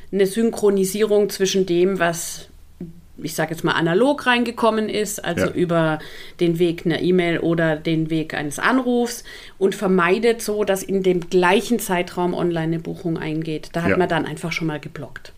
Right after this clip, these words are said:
Speaker 2: Richtig.
Speaker 1: Jetzt ist das natürlich mühsam, das dann auch wieder rückzuabwickeln, wenn da aus diesem Angebot keine Buchung wird. Hast du auch schon vorher gesagt, manche Gäste verstehen's auch nicht so ganz,
Speaker 2: Ja, da
Speaker 1: ob
Speaker 2: muss man
Speaker 1: ein
Speaker 2: auch ein bisschen aufwe-, äh,
Speaker 1: Genau.
Speaker 2: aufpassen. Also es gab tatsächlich schon die Fälle, dass die Gäste vor der Tür standen und hatten eigentlich eine,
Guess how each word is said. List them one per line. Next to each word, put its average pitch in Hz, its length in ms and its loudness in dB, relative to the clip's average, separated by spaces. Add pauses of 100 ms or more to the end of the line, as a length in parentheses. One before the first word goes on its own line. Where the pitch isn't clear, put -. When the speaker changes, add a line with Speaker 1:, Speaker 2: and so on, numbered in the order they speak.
(180)
Speaker 2:
Richtig. - 360 -6
Speaker 1:
Jetzt 175 160 0
ist 165 180 -2
das 262 160 4
natürlich 240 440 0
mühsam, 233 440 4
das 208 160 -2
dann 180 140 2
auch 165 120 -2
wieder 160 300 0
rückzuabwickeln, 240 960 0
wenn 196 160 2
da 170 140 0
aus 165 240 -4
diesem 165 320 -4
Angebot 175 500 2
keine 156 220 -4
Buchung 233 480 -2
wird. 208 260 -2
Hast - 160 -12
du 180 80 -8
auch 180 160 -2
schon 214 220 -4
vorher 202 260 0
gesagt, 190 380 -4
manche 165 260 -2
Gäste 156 320 -8
verstehen's 165 640 -6
auch 233 260 -10
nicht 254 180 -6
so 247 120 -10
ganz, 247 240 -4
Speaker 2:
Ja, 98 40 -4
da 113 60 4
Speaker 1:
ob 110 60 4
Speaker 2:
muss 117 180 2
man 123 60 2
Speaker 1:
ein 101 100 2
Speaker 2:
auch 113 60 0
ein 127 100 4
bisschen 123 260 2
aufwe-, 117 340 2
äh, 107 280 2
Speaker 1:
Genau. 107 140 4
Speaker 2:
aufpassen. 120 420 2
Also 95 160 0
es 101 120 0
gab 110 240 2
tatsächlich 120 500 0
schon 110 160 4
die 104 80 2
Fälle, 127 300 2
dass 104 180 0
die 104 100 0
Gäste 107 300 0
vor 107 120 0
der 98 140 2
Tür 143 160 2
standen 110 600 2
und 101 200 0
hatten 104 220 0
eigentlich 98 280 2
eine, 98 340 4